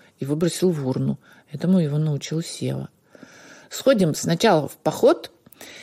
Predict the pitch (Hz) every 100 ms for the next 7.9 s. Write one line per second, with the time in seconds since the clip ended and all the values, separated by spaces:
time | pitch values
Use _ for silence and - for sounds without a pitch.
0 | - - _ _ 208 214 - 226 185 160
1 | 151 139 - 147 147 143 - 160 160 156
2 | 147 156 165 143 - - 143 143 135 156
3 | - 202 214 214 220 - 214 - 220 220
4 | 208 - - 214 302 294 208 175 160 -
5 | 170 262 247 - 175 170 139 135 143 123
6 | - _ _ _ - 165 180 208 262 285
7 | - 190 170 160 143 - - 147